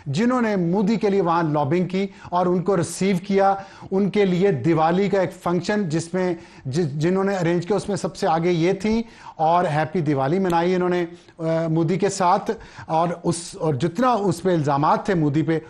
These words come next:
उस सब को इन्होंने डिफेंड किया, और फिर सीक्रेट विजिट इजराइल के करते रहे, जिस वजह से इतना बड़ा स्कैंडल बन गया कि प्रीति पटेल को रिजाइन करना पड़ा। वो इस सेमिनार में मौजूद थी, जो जुल्फी बुखारी, नाज शाह और लॉर्ड हैनन ने किया। और ये मैं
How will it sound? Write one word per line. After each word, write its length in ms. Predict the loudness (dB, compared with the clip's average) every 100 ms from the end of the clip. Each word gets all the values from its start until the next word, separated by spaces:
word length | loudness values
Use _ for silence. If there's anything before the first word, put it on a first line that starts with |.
| -6
उस 180 | -6 -2
सब 180 | -4 0
को 180 | -2 2
इन्होंने 400 | 2 4 2 -2 -10 -8
डिफेंड 420 | -4 0 0 2 2
किया, 280 | 0 0 -4 -14 -20 _ _ -6 -2
और 280 | 2 0 0
फिर 100 | -4
सीक्रेट 540 | -4 -4 -2 0 -2 -2
विजिट 340 | -2 -2 -4
इजराइल 340 | -2 0 0 0
के 140 | -2
करते 280 | -2 -2 0
रहे, 100 | 0
जिस 280 | 0 -2 -2
वजह 180 | 0 0
से 120 | -2
इतना 180 | -2 0
बड़ा 160 | -2
स्कैंडल 320 | -2 -2 -2
बन 200 | 0 0
गया 160 | -2 -4 -8 -8 -6
कि 60 |
प्रीति 300 | -2 -2 -2
पटेल 400 | -4 -2 0 0
को 480 | 0 0 0 -2 -8 -20 -6
रिजाइन 380 | -2 0 0 0
करना 240 | 0 -2 0
पड़ा। 180 | -2
वो 260 | 0 2 2
इस 120 | 2
सेमिनार 440 | 0 0 2 2 2
में 100 | 0
मौजूद 300 | 0 0 0
थी, 220 | -2 -4 -8 -4
जो 120 | -2
जुल्फी 280 | 0 0 0
बुखारी, 360 | 0 0 2 2
नाज 300 | 2 2 0
शाह 580 | 0 0 0 -6 -4
और 60 | 0
लॉर्ड 240 | 2 0
हैनन 260 | 0 0 2
ने 140 | 0
किया। 260 | 0 -2 -4 -6 -2
और 120 | 0
ये 260 | 2 0 -2
मैं 280 | -2 -2 -2